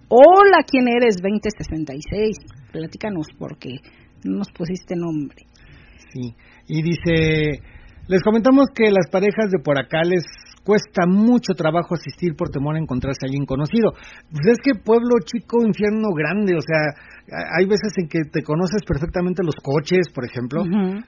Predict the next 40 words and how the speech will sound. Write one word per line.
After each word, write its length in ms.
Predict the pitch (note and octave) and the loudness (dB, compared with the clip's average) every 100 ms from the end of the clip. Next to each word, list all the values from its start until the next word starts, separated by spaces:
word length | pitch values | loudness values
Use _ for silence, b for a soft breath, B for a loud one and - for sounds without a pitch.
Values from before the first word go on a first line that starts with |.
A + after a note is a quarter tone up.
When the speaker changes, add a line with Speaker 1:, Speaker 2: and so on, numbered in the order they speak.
| - | -12
Speaker 2:
I-, 180 | F3 F3 | -8 0
inclusive 320 | F3+ G#3+ B3 D4 | 2 4 4 4
en 40 | |
la 80 | B3+ | 4
Ciudad 180 | G3+ A#3 | 4 4
de 40 | |
México 320 | A3 A3 F3 | 4 0 -2
también. 480 | D3+ D#3 G#3+ F#3 C3+ - | 0 2 4 2 0 0
Speaker 1:
También 360 | A3 B3+ D#4 D#4 | 4 6 8 8
lle-, 180 | A3+ G3 | 6 4
llega 240 | A#3 G#3 | 4 4
a 60 | G3+ | 0
pasar. 240 | E3+ B3 - - | -6 -8 -10 -6
Speaker 2:
Llega 220 | D#3+ G3 F3 | 0 2 0
a 40 | |
pasar. 400 | B2 - G#3+ G#3 | -4 -6 -6 -2
Speaker 1:
Y 60 | F#3+ | -2
eso 140 | G3+ | -2
que 80 | A3+ | -2
la 140 | G3+ F#3 | -2 -2
Ciudad 260 | F#3+ G3 | 0 0
de 80 | F#3+ | 0
México 280 | F3+ F#3+ F#3 | -4 -8 -6
es 80 | F3 | -6
muy 180 | E3 | -6
grande, 300 | D#3+ A#3+ F3+ - | -4 -6 -6 -8
¿eh? 80 | C3+ | -6
Speaker 2:
Sí, 320 | F#3 A3+ C#3 A#2+ - - B2+ C#3 - | -2 0 -2 -4 -12 -18 -20 -16 -6
pero 180 | D3 C#3 | -4 -2
sí 160 | - C#3+ | -4 -4
llega 180 | C#3 C3 | -2 -4
a 40 | |
pasar, 240 | A#2+ A#2 F#3 | -6 -6 -4
nosotros 320 | D#3+ D#3+ C#3+ | -4 -2 -4
Speaker 1:
Sí. 60 | - | -4
Speaker 2:
nos 80 | A2+ | -4
ha 20 | C#3 | -6
llegado 260 | A#2 A#2 | -4 -6
a 60 | G2 | -10
pasar. 400 | - F3+ F3+ | -10 -6 -6